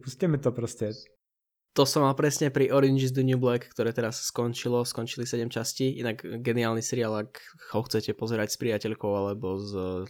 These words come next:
Speaker 2: opačným pohlavím. To malo tak geniálnu zvučku, že ja za sedem sérií som ju ani raz nepreskočil.
Speaker 1: Já teďka ani nepřeskakuju u Money Heistu vůbec, protože se mi strašně líbí ta znělka.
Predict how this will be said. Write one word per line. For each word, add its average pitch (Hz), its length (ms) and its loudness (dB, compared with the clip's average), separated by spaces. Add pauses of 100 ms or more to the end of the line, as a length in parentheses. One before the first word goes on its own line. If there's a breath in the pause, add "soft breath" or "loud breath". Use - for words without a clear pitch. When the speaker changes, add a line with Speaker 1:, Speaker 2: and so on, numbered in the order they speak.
Speaker 2:
opačným 101 500 -6
pohlavím. 110 460 -2 (400 loud breath)
To 123 80 2
malo 113 240 0
tak 135 240 2
geniálnu 123 560 4
zvučku, 117 400 -4
že 110 160 2
ja 104 80 2
za 107 100 -2
sedem 120 380 0
sérií 104 400 0
som 101 160 -2
ju 98 160 -2
ani 98 160 -2
raz 104 160 -2
nepreskočil. - 640 -6 (520)
Speaker 1:
Já 127 140 6
teďka 123 220 4
ani 135 120 6
nepřeskakuju 135 920 8
u 147 120 2 (560)
Money 123 200 6
Heistu - 360 -2 (160)
vůbec, 104 440 -6
protože - 180 -12
se 113 120 -2
mi 110 80 2
strašně 107 260 -2
líbí 98 160 -4
ta 98 100 -8
znělka. 95 300 -8